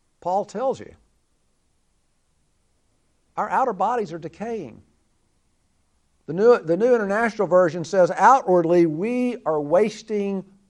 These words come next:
away." What he's saying, we're all dying physically.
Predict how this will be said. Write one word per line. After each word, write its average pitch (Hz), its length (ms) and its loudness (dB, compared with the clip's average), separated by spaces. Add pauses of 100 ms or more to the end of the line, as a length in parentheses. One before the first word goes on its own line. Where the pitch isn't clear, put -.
(120)
away." 151 580 2 (2000)
What 190 120 -10
he's 226 120 -10
saying, 233 280 -6
we're 185 140 -4
all 233 180 0
dying 196 560 -6 (680)
physically. 202 520 -8